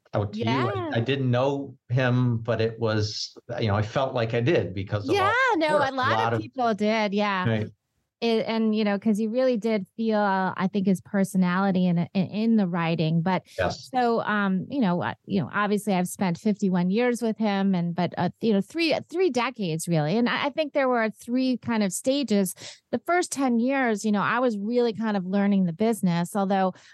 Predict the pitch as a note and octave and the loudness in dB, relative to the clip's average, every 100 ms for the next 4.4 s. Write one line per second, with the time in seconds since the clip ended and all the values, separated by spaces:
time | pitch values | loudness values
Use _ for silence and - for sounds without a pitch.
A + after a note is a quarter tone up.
0 | - E4+ A#4 F4 B3 - F#3+ G3+ G3 F#3+ | -10 -4 -2 0 -2 -2 -2 0 -2 -4
1 | - A3 G3 G3 G#3 F#3+ F#3 F3 E3 E3 | -2 -2 0 -2 0 2 2 2 2 0
2 | E3 E3+ - - - B3+ D#4 A#3 C4 E4+ | 2 2 0 -12 -4 0 0 0 -4 -2
3 | D4 A3 G#3 - G#3+ F#3+ G#3 G3 F#3+ G3+ | 0 2 2 0 -2 0 2 2 0 0
4 | G#3 F3+ F3+ | 2 2 2